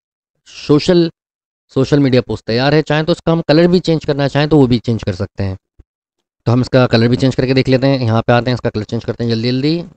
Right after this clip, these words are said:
एक हमने ये कलर लिया, ठीक है, इसका हमने ये कलर ले लिया, ठीक है, इसका हमने, हम्म, डबल क्लिक करें यहाँ से, यहाँ से कलर आप आएंगे कलर ओवरले,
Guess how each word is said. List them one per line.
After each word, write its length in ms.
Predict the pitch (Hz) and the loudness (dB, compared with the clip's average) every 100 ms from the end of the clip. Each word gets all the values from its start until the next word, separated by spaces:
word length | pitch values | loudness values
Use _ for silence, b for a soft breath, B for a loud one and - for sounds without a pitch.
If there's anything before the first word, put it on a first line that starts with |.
| 120 | -18
एक 120 | 101 | -8
हमने 200 | 104 104 | -6 -6
ये 60 | 110 | -4
कलर 200 | 113 117 | -4 -2
लिया, 420 | 117 117 123 123 | -2 -2 -4 -6
ठीक 240 | - 104 - | -12 -16 -8
है, 180 | 143 160 _ _ _ _ _ | -8 -8 _ _ _ _ _
इसका 220 | - _ 107 | -20 _ -10
हमने 280 | 104 104 101 | -8 -10 -10
ये 280 | 95 107 113 | -8 -8 -6
कलर 160 | 117 120 | -6 -4
ले 140 | 120 | -4
लिया, 380 | 117 120 123 117 | -4 -6 -6 -10
ठीक 380 | - _ 107 - | -16 _ -10 -6
है, 180 | 143 143 _ _ _ _ _ _ | -6 -6 _ _ _ _ _ _
इसका 300 | - - - | -18 -14 -10
हमने, 640 | 110 110 110 107 110 107 113 | -8 -8 -8 -8 -8 -8 -10
हम्म, 580 | 110 _ 113 113 139 123 | -12 _ -16 -14 -16 -8
डबल 200 | 104 107 | -6 -4
क्लिक 140 | 113 | -6
करें 180 | - 135 | -6 -4
यहाँ 120 | 139 | -4
से, 160 | 139 180 | -4 -6
यहाँ 220 | 202 147 | -4 -6
से 140 | 123 131 | -6 -6
कलर 480 | 123 123 123 123 - _ | -4 -2 -4 -6 -12 _
आप 280 | - 120 - | -10 -10 -6
आएंगे 200 | 113 113 - | -6 -6 -4
कलर 160 | 110 | -6
ओवरले, 500 | 107 120 131 139 147 | -2 -2 -2 -2 -4